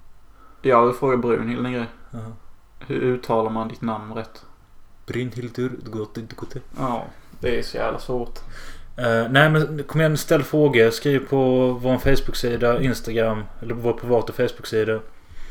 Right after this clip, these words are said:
Speaker 2: Vi har fått, eh, en stor, fin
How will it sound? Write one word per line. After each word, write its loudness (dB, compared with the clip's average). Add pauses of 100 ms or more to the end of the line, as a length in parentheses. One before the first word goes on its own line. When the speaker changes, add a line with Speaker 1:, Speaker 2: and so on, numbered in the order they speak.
(340)
Speaker 2:
Vi 4
har 8
fått, -2
eh, 2
en 0
stor, 0
fin 0